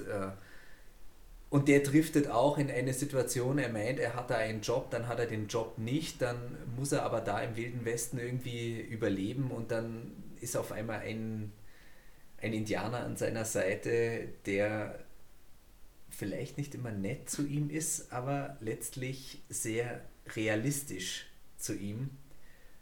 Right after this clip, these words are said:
Und am Ende findet er eine sehr befreiende Beerdigung. Und ich muss auch ehrlich sagen, da, da lasse ich meinen Tränen auch,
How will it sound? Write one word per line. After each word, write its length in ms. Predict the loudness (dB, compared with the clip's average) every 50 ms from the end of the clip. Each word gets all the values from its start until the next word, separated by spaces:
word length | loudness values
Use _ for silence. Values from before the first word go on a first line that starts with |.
| -16 -18 -18 -18 -18 -16 -8
Und 360 | -4 -2 -2 -2 -2 -4 -6 -8 -8 -10 -10 -10 -6
am 180 | -6 -4 -4 -4
Ende 600 | -4 -4 -4 -2 -2 -2 -2 0 -2 -2 -4 -6 -8
findet 420 | -10 -8 -6 -6 -6 -6 -6 -4
er 320 | -4 -2 -2 -2 -4 -4 -4
eine 280 | -6 -6 -4 -2 -2 -2
sehr 540 | -2 -4 -4 -2 -2 0 0 -2 -2 -4 -6 -6 -10 -12 -12 -14 -18 -18 -18 -18 -18 -16 -16 -16 -14 -12 -6 -4
befreiende 920 | -2 -2 -2 -4 -4 -4 -2 -2 -2 -2 -4 -2 -2 -2 -2 -2 -2 -4 -4 -10 -14 -16 -16 -10 -4
Beerdigung. 760 | -4 -2 -2 -2 -4 -4 -4 -4 -4 -4 -2 -2 -2 -4 -4 -4 -2 -2 0 0 0 -2 -2 -4 -4 -6 -6 -8 -10 -10 -12 -12 -12 -12 -12 -14 -14 -14 -14 -8 -6
Und 100 | -4 0
ich 60 | 0
muss 180 | 2 4 4 4
auch 100 | 2 2
ehrlich 300 | 0 0 0 0 -2 -2
sagen, 420 | -2 -2 -2 -2 -2 -2 -2 -4 -4 -2
da, 400 | -2 0 0 0 -2 -2 -4 -6 -8 -10 -12 -12 -12 -12 -14 -14 -18 -20 -20 -18 -18 -16 -14 -14 -14 -14 -16 -14 -12 -12 -12 -12 -12 -10 0
da 80 | 2 2
lasse 300 | 4 4 2 2 0 0
ich 100 | 0 2
meinen 320 | 0 2 2 0 -2 -2
Tränen 380 | -2 0 0 0 0 0 -4 -4
auch, 380 | -4 -4 -2 -2 -4 -4 -8